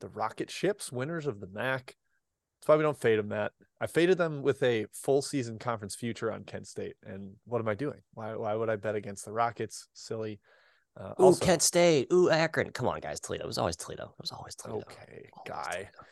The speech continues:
Speaker 2: Toledo.
Speaker 1: Uh, New Mexico also cooked. Lost to Colorado State.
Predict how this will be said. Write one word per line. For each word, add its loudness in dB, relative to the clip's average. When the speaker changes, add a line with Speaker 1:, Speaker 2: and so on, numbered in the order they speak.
Speaker 2:
Toledo. -8
Speaker 1:
Uh, -8
New 0
Mexico 0
also 2
cooked. -6
Lost -4
to -6
Colorado -4
State. 2